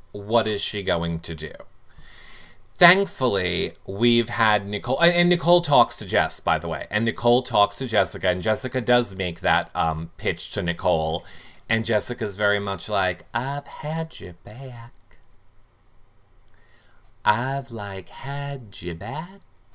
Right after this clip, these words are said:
this, like, whole time. It's been you and me, girl. Like,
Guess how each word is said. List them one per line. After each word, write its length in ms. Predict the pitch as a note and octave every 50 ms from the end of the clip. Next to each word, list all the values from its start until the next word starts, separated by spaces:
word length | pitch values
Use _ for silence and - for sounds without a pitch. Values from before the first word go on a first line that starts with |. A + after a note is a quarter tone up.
| - - - - - - - - - - - - - - - - - - - - - - - - - - - - -
this, 640 | E3 E3 E3+ E3 E3 - - - - - - -
like, 420 | F#2+ F2+ E2+ E2+ D#2+ D2+ D2+ - -
whole 1160 | - - - - A2 A2+ B2 C3 C3 C3+ C3+ C3 C3+ C3+ C3+ C3+ C3+ C3+ C3+ C3+ C3+ C#3 - - - - - -
time. 880 | - - - - - - D#2+ D#2+ E2 D#2 D2 D2 C#2+ C#2+ C#2 - - - - - - - - - - - - - _ _ _ - - - - - - - - - - - - - - - -
It's 200 | - - - -
been 400 | - - D#2+ D#2+ D#2 D#2 D2+ D2 D2
you 520 | D2 D2 D2+ D2+ D#2+ F2 G#2 B2 D3 D#3+
and 180 | E3 E3 D#3+ D#3+
me, 180 | F3 F#3 F3 D3+
girl. 460 | A#2+ A2+ A#2 B2+ C3+ C#3 C#3+ C#3+ C#3+ - - - - - _ - - - - - - - - - - - - - - - - - - - - - - - - _ -
Like, 1080 | - E2 D#2+ D#2 D#2 D2+ D#2 D#2+ D#2+ E2 D#2+ D#2 D#2+ D#2 - - - - - - -